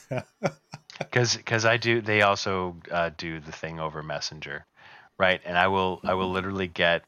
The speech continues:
Speaker 2: uh, a Messenger message followed by an email, followed by a phone call and a message left on my phone to say, "Did you get my,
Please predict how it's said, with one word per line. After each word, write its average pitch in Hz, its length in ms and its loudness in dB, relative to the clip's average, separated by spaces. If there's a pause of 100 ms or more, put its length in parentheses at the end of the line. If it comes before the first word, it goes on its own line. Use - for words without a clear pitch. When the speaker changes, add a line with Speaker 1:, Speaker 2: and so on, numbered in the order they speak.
(240)
Speaker 2:
uh, 80 320 -2
a 80 60 -10
Messenger 85 560 -4
message 101 680 -4
followed 87 460 -2
by 80 160 0
an 80 240 -8
email, 82 560 -8
followed 85 420 -2
by 78 120 -2
a 78 100 -4
phone 90 340 -6
call 87 280 -2
and 82 80 -8
a 76 40 -6
message 82 520 -6
left 73 240 -6
on 85 80 -10
my 82 160 -6
phone 80 360 -8
to 76 100 -16
say, 73 280 -10
"Did 78 220 -14
you 87 60 -10
get 95 200 -6
my, 98 160 -10